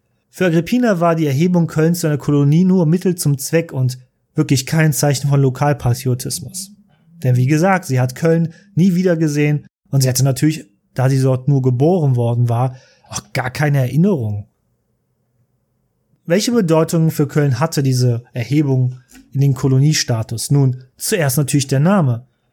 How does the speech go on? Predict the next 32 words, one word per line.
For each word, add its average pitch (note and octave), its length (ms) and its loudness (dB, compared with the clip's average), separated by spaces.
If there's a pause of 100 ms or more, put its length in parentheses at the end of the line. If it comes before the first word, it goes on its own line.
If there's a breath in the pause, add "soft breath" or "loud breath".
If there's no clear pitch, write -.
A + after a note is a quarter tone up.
(120)
Oppidum D#3 480 0
Ubiorum C3+ 600 2
war F#3 100 2
jetzt E3+ 220 -2
überholt. F#3 640 -2 (420)
Der A#2+ 80 -4
neue G#3 320 0
Name D3 460 2
war C3+ 220 0
nun D#3 460 2 (260)
Colonia F3+ 800 0
Claudia D3+ 840 0
Agra C#3+ 600 -2 (160)
Agrippinensium C3 1000 0 (520)
oder C3+ 340 0
abgekürzt C3+ 640 -2
C C3+ 180 2
C C3+ 220 -2
A B2+ 160 0
A. C#3+ 360 -4 (580)
Das B3 180 0
ist B3 80 -2
ein G3+ 60 2
schwieriger G3+ 520 2
Name, C#3+ 600 0
all D#3 160 -2
diese C#3 220 0
vier C#3 360 -2
Wörter C#3+ 300 0
sich B2 160 -2
zu C3+ 120 -2
merken. C3 420 -2